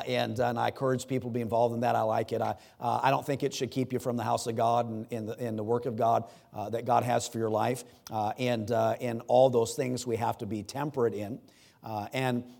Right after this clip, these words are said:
uh, but, uh, but I think that it's great. And so Paul's using that.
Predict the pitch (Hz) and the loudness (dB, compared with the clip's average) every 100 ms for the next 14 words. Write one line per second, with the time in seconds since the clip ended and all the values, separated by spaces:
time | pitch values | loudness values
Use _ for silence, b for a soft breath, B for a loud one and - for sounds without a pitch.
0 | - 117 113 117 117 151 139 - - _ | -6 -2 -2 -2 4 6 6 2 -14 _
1 | 123 117 127 131 127 123 135 143 - 123 | -6 -6 0 4 6 6 2 -2 -2 -4
2 | - - 143 104 117 - 131 151 127 - | -4 -10 -10 -8 -8 -6 2 4 4 0
3 | 123 - 139 127 - 151 139 123 135 175 | -2 4 4 4 10 10 10 6 6 6
4 | 170 143 110 107 107 B | 6 4 4 2 0 B